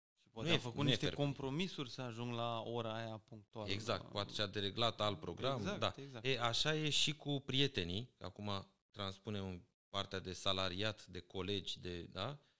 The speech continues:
Speaker 2: La fel se întâmplă, se întâmplă și aici. Ok, treci pe la mine, înțeleg, n-a fost nimic programat, mă bucur că vii la mine, adică mă
Speaker 1: Bun, deci
Speaker 2: bucur.
Speaker 1: din ce înțeleg,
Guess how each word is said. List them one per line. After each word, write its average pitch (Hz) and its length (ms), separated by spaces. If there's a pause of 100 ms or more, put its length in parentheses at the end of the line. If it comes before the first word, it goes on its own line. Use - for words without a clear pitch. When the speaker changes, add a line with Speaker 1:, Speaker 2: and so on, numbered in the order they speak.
(160)
Speaker 2:
La 107 180
fel 131 260
se 117 140
întâmplă, 107 720
se - 140
întâmplă 101 340
și 98 140
aici. 82 300 (400)
Ok, 101 220 (300)
treci 120 240
pe - 100
la 101 160
mine, 135 540 (200)
înțeleg, 117 720
n-a 117 420
fost 123 200
nimic 117 200
programat, 101 640 (480)
mă 110 120
bucur 139 320
că 104 120
vii 101 160
la 107 120
mine, 87 240
adică 104 240
mă 98 120
Speaker 1:
Bun, 170 180
deci 143 120
Speaker 2:
bucur. 135 140
Speaker 1:
din 139 160
ce 156 140
înțeleg, 160 420